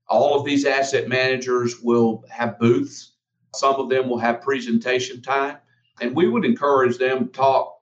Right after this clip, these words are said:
not just about them. Now, some of them may do that, but talk about alts in general. Teach the advisors there what they need to know.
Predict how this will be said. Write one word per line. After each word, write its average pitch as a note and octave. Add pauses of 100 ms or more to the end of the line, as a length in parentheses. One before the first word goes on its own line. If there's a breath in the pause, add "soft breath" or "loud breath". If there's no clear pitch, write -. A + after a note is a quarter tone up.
(140)
not C3+
just C#3
about B2+
them. A#2
Now, G#2+
some C#3+
of C#3
them C#3
may C3+
do E3
that, G2+
but - (420)
talk D3+
about C#3
alts B2+
in A2+
general. A2+
Teach F#3
the C3
advisors A#2
there A2+
what G#2+
they A2
need G#2+
to F#2+
know. F#2+